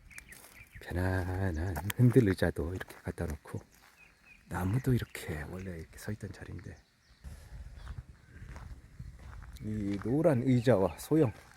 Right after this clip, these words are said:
노란 탁자 귀엽죠?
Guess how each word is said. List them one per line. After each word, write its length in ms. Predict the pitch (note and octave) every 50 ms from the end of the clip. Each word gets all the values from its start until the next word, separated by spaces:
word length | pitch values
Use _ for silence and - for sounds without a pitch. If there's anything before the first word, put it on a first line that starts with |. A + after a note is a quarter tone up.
| - - - - - - - _ _ - - - - - - - _ _ _ _ _ _ _ - _ _ _ - - - - - - - - -
노란 340 | - G#2 G#2 G#2 G2 G#2 B2 - - -
탁자 540 | - - - - - - C3 E2 E2 G#2 - - - - - - - - - - - - - _ _ _ - - - - - - - - - - - - - - - - _ _ - - - - -
귀엽죠? 340 | - - A#2+ - - - E3+